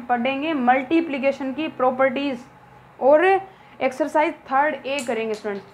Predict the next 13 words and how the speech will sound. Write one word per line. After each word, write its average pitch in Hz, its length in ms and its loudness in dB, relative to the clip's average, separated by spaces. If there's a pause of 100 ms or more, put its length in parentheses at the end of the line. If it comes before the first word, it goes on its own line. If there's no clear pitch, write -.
(140)
ठीक 254 140 -6
है 311 60 0
स्टूडेंट्स, 320 320 -6
नेक्स्ट 247 320 0
लेक्चर 285 300 -2
में 285 140 -2
हम 254 120 0
पढ़ेंगे 254 460 -2
आप 226 260 2
जो 254 140 -4
के 311 280 -2 (400)
मल्टीप्लिकेशन 269 800 -2
की 339 200 -4